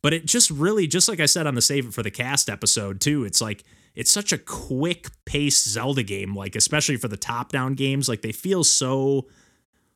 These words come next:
almost, like, sluggish a lot of times when I play 'em. Like, they, they just start to feel tedious, especially once you start to make progress, at least for me, where I'm like, "Oh, okay, I died and I gotta redo that again," or I gotta,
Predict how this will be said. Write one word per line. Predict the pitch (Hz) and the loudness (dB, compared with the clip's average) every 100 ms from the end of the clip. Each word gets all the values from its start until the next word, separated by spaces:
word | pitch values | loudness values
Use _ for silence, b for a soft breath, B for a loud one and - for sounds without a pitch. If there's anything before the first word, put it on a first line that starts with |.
| _ - | _ 0
almost, | 185 220 - | 2 4 2
like, | 117 - | 2 4
sluggish | - - 113 117 180 127 - | 6 4 2 0 2 2 2
a | 120 | 0
lot | 104 104 | 0 -2
of | 110 | -2
times | 110 107 104 | -2 0 0
when | 107 | -2
I | |
play | 104 123 117 | -4 -2 0
'em. | 101 | 0
Like, | 101 - | -2 -2
they, | 120 131 | -2 0
they | 151 | 0
just | 185 - | 4 2
start | 175 160 | 2 -2
to | 156 | -4
feel | - 175 165 | -4 -2 0
tedious, | - - 151 143 113 | 0 -4 -2 0 0
especially | - - 127 139 | 0 0 -2 -2
once | 117 117 - | -2 -2 -2
you | |
start | 107 120 113 | -2 -4 -4
to | 110 | -4
make | 110 - | -6 -6
progress, | 107 110 135 135 127 | -6 -4 0 0 0
at | |
least | 131 139 - | -2 -2 -4
for | 110 | -4
me, | 110 123 | -2 0
where | 120 | 0
I'm | 110 107 | 0 -2
like, | 110 - b b b b - | -2 -6 b b b b 0
"Oh, | 156 | 2
okay, | 147 151 127 | 2 0 0
I | |
died | 120 131 117 | 0 0 0
and | |
I | 117 | 0
gotta | 123 | -2
redo | 117 127 127 123 | -2 -2 0 0
that | 117 120 | 0 -2
again," | 127 123 123 | -2 -2 0
or | 117 107 | -2 -2
I | |
gotta, | 107 113 113 113 | -2 0 0 0